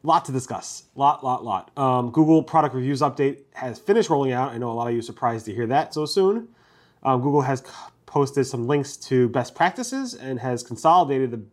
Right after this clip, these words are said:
Blogger best practices with something else. Mobile first indexing still being hap-, still happening, still migrating sites over to that. Some useful S E O rants. I mean, the list is on and on, so you don't wanna miss this one. There's tons to discuss.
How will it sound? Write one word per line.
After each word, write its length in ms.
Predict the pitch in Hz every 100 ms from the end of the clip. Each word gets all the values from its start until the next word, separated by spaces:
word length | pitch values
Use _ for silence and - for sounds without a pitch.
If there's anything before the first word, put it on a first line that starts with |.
| _ -
Blogger 360 | 123 175 143
best 200 | 123 120
practices 480 | 127 120 117 110 110
with 100 | 104
something 220 | 101 90
else. 340 | 123 113 - - _ _ _ _ -
Mobile 220 | 160 165
first 220 | 170 156
indexing 400 | 160 156 151 156
still 920 | 139 - - 202 240 233 220 202 123 -
being 320 | 165 175 170
hap-, 320 | 131 156 175
still 180 | - 170
happening, 320 | 156 170 104
still 160 | 98 151
migrating 400 | 135 139 135 127
sites 220 | 135 117
over 180 | 143 151
to 80 | 117
that. 300 | 113 123 - _ _ _
Some 300 | - 160 147
useful 300 | 165 165 151
S 160 | 139 135
E 60 |
O 80 | 131
rants. 440 | 131 127 127 - - - -
I 60 | 170
mean, 240 | 165 156
the 100 | 139
list 240 | 147 147 143
is 100 | 127
on 200 | 139 135
and 100 | 131
on, 160 | 113
so 80 | 110
you 60 | 120
don't 220 | 117 156
wanna 160 | 151 139
miss 160 | 135
this 120 | 131
one. 140 | 135 131
There's 140 | 117
tons 220 | - 139
to 60 | 123
discuss. 500 | - - 151 160